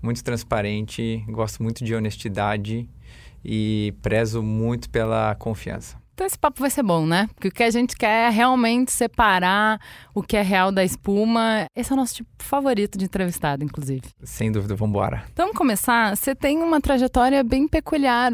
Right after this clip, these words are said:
Speaker 2: pra executivo, né? Você começou com uma carreira militar. Por que que você foi pro exército?
Speaker 1: Bom, eu tive... o meu pai foi militar por um tempo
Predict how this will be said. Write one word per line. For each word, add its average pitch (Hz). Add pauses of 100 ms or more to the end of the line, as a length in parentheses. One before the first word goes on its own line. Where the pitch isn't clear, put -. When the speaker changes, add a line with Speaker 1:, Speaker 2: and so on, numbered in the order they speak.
(100)
Speaker 2:
pra 196
executivo, 170
né? 156
Você 196
começou 240
com -
uma 254
carreira 240
militar. 226 (160)
Por 269
que 269
que -
você 196
foi 175
pro 175
exército? 151 (220)
Speaker 1:
Bom, 151
eu 139
tive... 143
o -
meu 131
pai 131
foi 143
militar 117 (100)
por 117
um 107
tempo 117